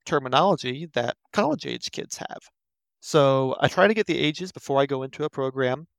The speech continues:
So when I go to schools, I did a, uh, kindergarten and first grade today. Can't start talking in very high scientific terms and species and scientific names 'cause they're, they're not gonna remember any of that. They can't main-,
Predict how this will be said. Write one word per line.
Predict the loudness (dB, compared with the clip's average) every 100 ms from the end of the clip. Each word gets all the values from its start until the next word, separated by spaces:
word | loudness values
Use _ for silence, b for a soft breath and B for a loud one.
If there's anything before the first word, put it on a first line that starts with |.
| _
So | -6 -4 -2
when | -2
I |
go | -2
to | -4
schools, | -8 -6 -6 -4
I | -2
did | 0 0 -2
a, | -2 -2
uh, | -4 -6 -8 _ -2
kindergarten | -2 0 0 0 -4
and | -8
first | -6 -6 -8
grade | -10 -8
today. | -4 -2 -2 -6 _ _ _ _ 0
Can't | 4 6 6 2 _ _
start | 2 2 4
talking | 6 4 4 -12 -12 -14 -18 -20 _
in | -4 -4 -8 -6
very | -2 -2
high | -2 0 0
scientific | 0 2 0 0 -4 -4 -4
terms | -2 -2 -2 -10 -12 -14 -14 _ _ _ 0
and | 0 2 -2 -4
species | -6 -4 -4 -2 -2 -2
and | -4
scientific | 4 4 4 0 -2 -4
names | -6 -8 -6
'cause | -6
they're, | -2 -4
they're | -4
not | -6 -6
gonna | -8 -10
remember | -8 -2
any | 0 2
of | 8
that. | 8 8
They | 6
can't | 2 2 2
main-, | -4